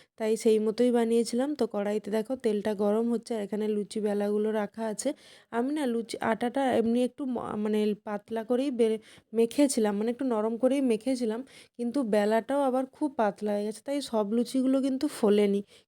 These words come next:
কিছু কিছু লুচি কিন্তু সুন্দর ফুলে গেছিলো, আর কিছু কিছু লুচি কিন্তু ফোলেনি। তো, উম, আহ, সত্যি কথা বলতে লুচি কিন্তু খুব একটা নরমও হয়নি, কয়েকটা নরম হয়েছিল,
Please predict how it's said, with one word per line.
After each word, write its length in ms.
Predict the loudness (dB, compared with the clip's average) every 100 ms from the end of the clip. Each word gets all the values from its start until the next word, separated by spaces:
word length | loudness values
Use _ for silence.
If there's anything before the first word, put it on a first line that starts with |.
| -10
কিছু 180 | -2 2
কিছু 200 | 2 4
লুচি 260 | 2 2 2
কিন্তু 240 | 0 2 0
সুন্দর 420 | 2 0 4 4
ফুলে 260 | 4 4 6
গেছিলো, 300 | 6 2 2 2
আর 100 | 2
কিছু 260 | -2 -4 -2
কিছু 200 | -2 0
লুচি 260 | 0 0 0
কিন্তু 260 | -2 -2 -4
ফোলেনি। 480 | -2 2 2 2 -2 -10 -20 -20 -4
তো, 80 | 0 4
উম, 140 | 4 2 -2
আহ, 160 | 0 2
সত্যি 300 | 2 2 2
কথা 240 | 0 2
বলতে 260 | 2 2 2
লুচি 240 | 2 2 0
কিন্তু 200 | 0 0
খুব 180 | -2 -2 0
একটা 240 | -2 -4
নরমও 480 | -2 0 0 0 -2
হয়নি, 260 | -2 -2 -4
কয়েকটা 400 | 0 0 0 -4
নরম 300 | -2 -2 0 0
হয়েছিল, 340 | -2 -2 -2